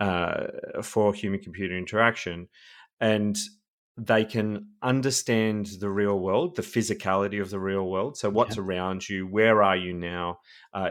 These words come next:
Speaker 1: is there a wall over there? Is there a river over there? So using things like computer vision, et cetera. Uh, and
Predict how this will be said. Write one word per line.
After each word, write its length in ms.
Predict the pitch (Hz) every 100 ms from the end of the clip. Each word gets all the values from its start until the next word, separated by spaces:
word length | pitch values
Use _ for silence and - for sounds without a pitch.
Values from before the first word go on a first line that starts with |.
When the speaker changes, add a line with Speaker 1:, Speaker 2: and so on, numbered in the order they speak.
| -
Speaker 1:
is 180 | 113 104
there 140 | 110
a 80 | 107
wall 260 | 110 113 113
over 260 | 101 92
there? 580 | 92 90 90 90 90 90 98
Is 160 | 92
there 140 | 95 90
a 40 |
river 400 | 92 107 101 95
over 260 | 90 87 90
there? 420 | 85 87 85 85 _ _ - -
So 140 | -
using 400 | 92 107 107 95
things 240 | - 95 85
like 140 | 82
computer 400 | 87 - 98 87
vision, 400 | 87 82 85 85
et 120 | 85
cetera. 420 | - 82 - 87 - _ _ - _ _ _ -
Uh, 180 | 110 107 - _ _ -
and 420 | 127 123 117